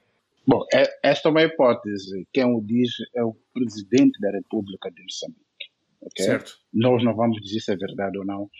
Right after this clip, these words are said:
Speaker 1: mas se o
Speaker 2: Ok.
Speaker 1: presidente da República o diz, eu acredito que deve ser a pessoa melhor informada do que todos nós, os quatro que aqui estamos. Exatamente.
Speaker 2: Claro.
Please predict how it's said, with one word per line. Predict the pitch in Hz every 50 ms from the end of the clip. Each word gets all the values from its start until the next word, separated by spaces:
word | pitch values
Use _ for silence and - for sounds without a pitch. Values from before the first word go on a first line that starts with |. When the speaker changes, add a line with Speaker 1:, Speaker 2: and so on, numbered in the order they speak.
| - - - _ _ _ -
Speaker 1:
mas | 110 120 117 113 107 -
se | - 135
o | 147
Speaker 2:
Ok. | 143
Speaker 1:
presidente | - - 123 131 135 131
da | 127
República | 117 - 135 131 120 117 117 113 113 117 110 104 104 104 - _ _
o | - 139 123 120 101
diz, | 110 120 120 131 156 160 - - - _ - _ _ _ _ _ _ _ _ _ -
eu | 143 139 139 143 143
acredito | 135 - 143 131 117 110 110 127 139 151 151 226 208 -
que | - -
deve | 101 107 110 113
ser | - - 120 113
a | 107
pessoa | - - - 113 113 117 120 123 135 147 156 - -
melhor | 110 120 131 127 123 110 110 123 127 131 131
informada | 131 123 - - 123 117 117 113 113 120 123 139 147 151 - -
do | - 113 117
que | - 127 -
todos | - 139 127 117 123 117
nós, | 123 127 131 135 - - - _ - - - - _ _
os | - 117 107 -
quatro | - - 147 143 139 131 135 139 127 120
que | 131
aqui | 123 123 -
estamos. | 165 - - - 294 110 95 87 - - - - - _ _ -
Exatamente. | 98 92 104 104 - - 143 165 117 -
Speaker 2:
Claro. | 131 113 104